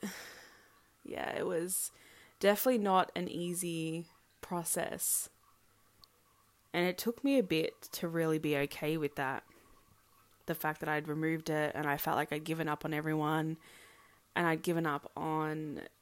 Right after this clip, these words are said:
future generations, you know, learning about mental health in schools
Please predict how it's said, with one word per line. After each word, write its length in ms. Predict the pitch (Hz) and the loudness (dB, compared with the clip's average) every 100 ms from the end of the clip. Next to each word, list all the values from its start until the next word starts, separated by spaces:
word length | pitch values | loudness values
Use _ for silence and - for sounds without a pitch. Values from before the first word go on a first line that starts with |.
| _ _ - | _ _ -10
future 360 | - 190 180 | -6 -4 -2
generations, 1000 | 180 170 170 165 175 - 160 160 170 - 170 | -2 0 0 0 0 -2 -4 -4 -4 -4 -2
you 80 | |
know, 280 | 165 165 165 180 | -4 -2 -4 -2
learning 320 | 175 170 175 | 0 0 0
about 160 | 165 | -2
mental 300 | 165 165 - | -2 -4 -4
health 400 | 160 165 175 151 - - - - - - _ | -2 0 0 -2 -6 -20 -20 -20 -20 -20 _
in 200 | 180 175 | -4 -2
schools 680 | 160 - 175 180 160 156 - | -2 -2 -2 -2 -2 -2 -4